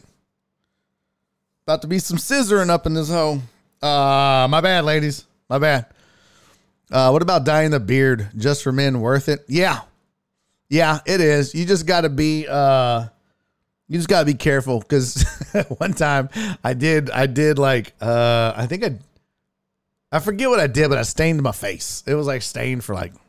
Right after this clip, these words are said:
a while. So you can just, just follow the instructions. But yeah, I like it. It, it, it definitely works, and it fills in some of them spots. Yeah, I dig it, though. I just don't do it anymore. I don't give a fuck. It's whatever. Scissors on deck. Um,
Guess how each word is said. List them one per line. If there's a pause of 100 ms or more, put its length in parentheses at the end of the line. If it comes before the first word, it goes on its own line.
(300)
a
while.
So
you
can
just, (260)
just
follow
the
instructions. (280)
But
yeah,
I
like
it.
It,
it, (140)
it
definitely
works, (380)
and
it
fills
in
some
of
them
spots. (760)
Yeah, (280)
I
dig
it,
though. (360)
I
just
don't
do
it
anymore.
I
don't
give
a
fuck. (540)
It's
whatever. (460)
Scissors
on
deck.
Um,